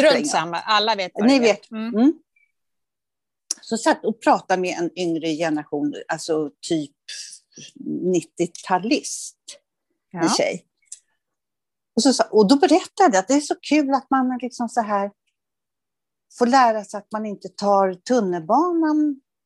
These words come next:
Speaker 2: om man ska fram fort, utan att man, att ni använder den här. Då säger hon så: "Jag skulle aldrig falla mig in och göra. Åka på kvällen
Speaker 1: Okej.
Speaker 2: på en sån där."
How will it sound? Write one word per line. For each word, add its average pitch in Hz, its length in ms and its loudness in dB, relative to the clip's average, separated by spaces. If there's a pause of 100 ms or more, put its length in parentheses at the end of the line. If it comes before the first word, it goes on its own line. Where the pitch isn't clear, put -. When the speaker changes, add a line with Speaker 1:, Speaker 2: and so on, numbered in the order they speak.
(200)
Speaker 2:
om 226 140 -2
man 226 80 -2
ska - 160 -14
fram 160 260 -2
fort, 151 300 -8
utan 156 280 -4
att 156 180 -4
man, 160 140 -2 (320)
att 190 180 -4 (280)
ni 208 180 0
använder 190 540 0
den 190 80 -10
här. 202 280 -4 (140)
Då 262 120 -2
säger 190 260 -2
hon 214 140 -2
så: - 60 -16
"Jag - 80 -14
skulle - 180 -10 (100)
aldrig 262 500 0
falla 208 180 0
mig 165 180 2
in 262 140 4
och 330 60 -2
göra. 160 300 -4 (760)
Åka 190 260 0
på - 120 -6
kvällen 156 340 0
Speaker 1:
Okej. 147 120 -6
Speaker 2:
på 147 60 -6
en 139 60 -6
sån 143 140 -4
där." 135 200 -2